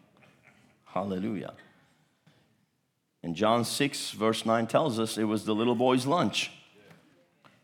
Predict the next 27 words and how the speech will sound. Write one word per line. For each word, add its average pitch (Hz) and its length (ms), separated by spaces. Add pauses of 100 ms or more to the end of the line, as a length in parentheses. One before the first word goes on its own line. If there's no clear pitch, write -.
(1200)
Hallelujah. 107 760 (2000)
So - 120
there's 107 180
always 175 600
a 127 80
little 143 260
boy 123 480 (960)
with 117 140
a 117 60
lunch. 110 440
There's 104 220
always 127 380
a 123 80
widow 131 320
woman 117 520 (1080)
with 101 140
the 113 80
last 120 340
jar 120 200
of 117 120
oil. 120 400 (1400)
You 101 140
know, 101 160
but 90 240
God 110 260
always 107 460
uses 104 640